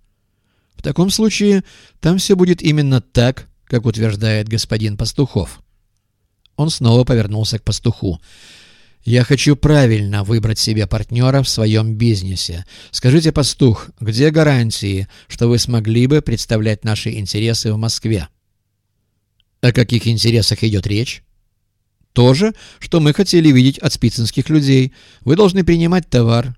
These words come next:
обеспечивать его отправку, скажем, в Петербург, в другие регионы,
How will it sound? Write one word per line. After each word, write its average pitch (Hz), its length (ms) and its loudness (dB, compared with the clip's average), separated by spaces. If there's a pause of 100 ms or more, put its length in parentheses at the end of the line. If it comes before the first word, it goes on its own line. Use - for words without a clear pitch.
(100)
обеспечивать 147 680 2
его 113 180 2
отправку, 139 540 0
скажем, 135 420 -2
в - 100 -12
Петербург, 135 800 0
в 123 60 -4
другие 139 480 4
регионы, 123 500 4